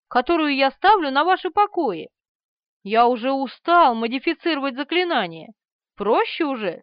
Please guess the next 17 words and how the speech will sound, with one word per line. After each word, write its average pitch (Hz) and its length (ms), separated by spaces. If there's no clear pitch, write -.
заказать 269 520
в 247 60
Алатырской 269 540
горе 247 440
звуконепроницаемые 349 1200
двери 349 500
и 262 80
панели 349 480
на 233 160
стены. 185 480
Благо 214 400
там 214 240
заклинания 208 640
вплетают 240 640
при - 160
создании 330 560
предметов». 240 640